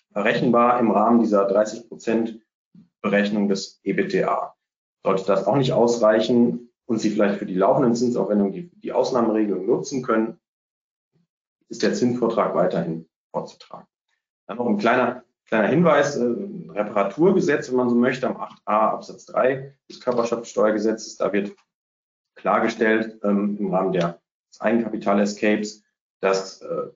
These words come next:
Zinsaufwendungen an Gesellschafter, ich hatte es eben auch schon erwähnt, zukünftig für Zwecke der zehn Prozent Grenze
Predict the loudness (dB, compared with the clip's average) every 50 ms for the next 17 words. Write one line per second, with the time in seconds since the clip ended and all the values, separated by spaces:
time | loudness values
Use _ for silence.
0 | _ _ -4 -2 0 0 2 2 2 2 2 4 4 4 2 2 0 -2 -2 0
1 | 2 2 4 4 4 2 2 0 0 2 2 2 2 0 -4 -8 _ _ _ -6
2 | -6 -6 -6 -6 -8 -6 -4 -2 -2 -4 -4 -6 -10 -8 -8 -4 -2 0 2 2
3 | 2 0 -2 -6 _ _ _ _ _ _ _ _ _ _ _ _ _ _ _ _
4 | _ _ -8 -6 -2 0 0 0 0 0 -2 -4 -4 -8 -12 -6 -2 -2 0 0
5 | 0 0 0 -2 -2 -2 -2 -2 -2 -4 -6 -2 -2 0 0 0 0 0 -2 -2
6 | -2 -4 -6 -8 -10